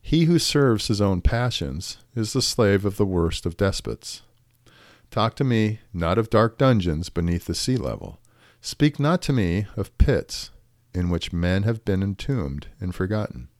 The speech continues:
Tell me not of heavy chains, nor even of racks in the consuming fire. The slave of sin and Satan, sooner or later, knows greater horrors than these.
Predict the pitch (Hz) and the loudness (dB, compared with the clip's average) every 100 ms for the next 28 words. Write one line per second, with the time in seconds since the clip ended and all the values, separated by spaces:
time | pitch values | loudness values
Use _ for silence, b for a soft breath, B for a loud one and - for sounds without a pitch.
0 | _ B B B B B - 156 160 139 | _ B B B B B 2 4 6 6
1 | 135 139 135 120 117 - 127 110 87 101 | 6 6 6 6 6 2 2 4 4 2
2 | - 107 101 104 107 104 92 90 - 90 | 0 2 4 4 2 2 0 -2 -8 -6
3 | 82 90 95 - 104 95 - 90 - 90 | 0 0 0 -2 -2 0 0 -2 0 0
4 | 90 - 107 107 58 - - _ _ b | 0 0 -2 -2 -4 -8 -16 _ _ b
5 | b b b b b b b b _ - | b b b b b b b b _ -2
6 | 95 - 127 147 180 - - 165 120 104 | 0 4 6 8 6 2 4 6 6 4
7 | 107 - - 62 73 69 87 _ - - | 2 0 0 -2 -6 -10 -10 _ -14 -2
8 | 117 135 175 175 156 117 78 73 107 - | 2 2 2 2 2 4 4 2 -2 -8
9 | _ _ _ _ _ _ _ _ 101 95 | _ _ _ _ _ _ _ _ -2 0
10 | - 95 98 120 117 143 123 92 82 101 | 0 2 4 6 4 4 4 2 0 0
11 | 107 110 71 60 - | 2 0 -2 -6 -10